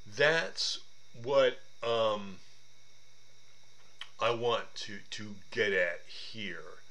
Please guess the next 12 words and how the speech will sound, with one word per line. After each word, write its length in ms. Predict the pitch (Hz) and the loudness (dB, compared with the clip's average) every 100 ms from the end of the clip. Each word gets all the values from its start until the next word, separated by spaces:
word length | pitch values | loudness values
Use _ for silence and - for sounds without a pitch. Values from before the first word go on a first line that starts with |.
| - - - - - - - - | -10 -10 -10 -10 -10 -10 -8 -2
And, 760 | 107 104 95 92 92 92 98 - - - - | 2 2 2 0 -4 -6 -8 -8 -8 -8 -6
um, 420 | 98 95 92 92 95 90 - - - - - - - - - - - - - - - - - - - - 113 | -4 -2 -2 -4 -6 -8 -8 -8 -8 -8 -8 -8 -8 -8 -8 -8 -8 -8 -8 -8 -8 -8 -8 -8 -8 -8 -4
you 100 | 113 | -2
know, 100 | 98 | -2
when, 340 | 101 110 110 - - - - - - - | 0 -2 -2 -8 -10 -10 -10 -10 -8 -2
when 220 | 117 113 | 0 2
he 260 | 110 143 143 | 0 -4 -2
says 720 | - 156 127 117 113 104 - 98 | 0 6 8 8 4 -2 -4 0
white 240 | 123 117 | 0 2
supremacy, 560 | - - 151 139 - 113 101 113 | 0 0 2 2 0 -2 -4 2
what 240 | 175 - - 117 | 2 2 0 2
exactly 880 | 113 98 110 110 107 117 107 98 | 2 2 2 2 0 -4 -6 -6